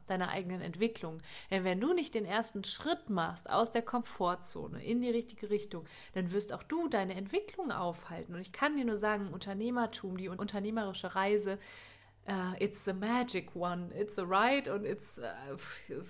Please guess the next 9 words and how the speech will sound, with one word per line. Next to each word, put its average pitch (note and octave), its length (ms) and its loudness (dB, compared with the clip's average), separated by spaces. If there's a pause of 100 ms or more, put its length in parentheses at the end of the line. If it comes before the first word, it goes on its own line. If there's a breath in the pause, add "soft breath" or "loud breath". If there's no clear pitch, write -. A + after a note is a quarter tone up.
(100)
wahrscheinlich B3+ 580 4
auch G3+ 160 0
sehr G#3 260 2
overwhelming A#3+ 760 6
und, G3+ 280 -2
äh, F#3+ 220 -2
manchmal G3+ 540 -2
auch - 140 0
herausfordernd. G#3 760 0